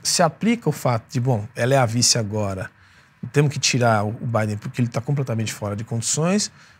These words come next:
mas a gente aproveita esse momento pra dar um up na campanha e ver o que acontece com a chance de que seja um outro candidato. E aí eu acho, sim, que o Felipe tocou num ponto importante, que não dá pra pegar um político desses em ascensão.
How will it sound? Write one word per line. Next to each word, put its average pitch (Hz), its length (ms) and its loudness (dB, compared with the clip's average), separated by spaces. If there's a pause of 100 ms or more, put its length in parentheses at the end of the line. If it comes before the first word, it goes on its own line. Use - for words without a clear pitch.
(120)
mas 156 560 6
a 131 40 2
gente 139 140 0
aproveita 160 500 4
esse 151 180 2
momento 135 360 4
pra 127 140 0
dar 127 100 4
um 127 260 6
up 190 220 6
na 131 140 0
campanha 156 400 0
e - 20 6
ver 170 100 4
o 175 40 0
que 175 80 0
acontece 151 640 2 (1400)
com 202 140 0
a 196 60 2
chance 190 460 -2
de 247 320 -4
que 196 180 -8 (140)
seja 185 360 -2
um 277 220 0
outro 196 180 2
candidato. 247 540 2
E 165 140 6
aí 170 180 6
eu 247 160 6
acho, 156 240 4
sim, 165 240 0
que - 180 -6
o 123 220 -4
Felipe 123 380 -4
tocou 127 240 -4
num 117 100 0
ponto 113 300 -4
importante, 156 480 -2 (760)
que 160 120 2
não 196 160 8
dá 180 120 10
pra 180 120 4
pegar 170 240 4
um 165 80 6
político 160 440 2
desses 151 320 0
em 151 80 0
ascensão. 147 520 0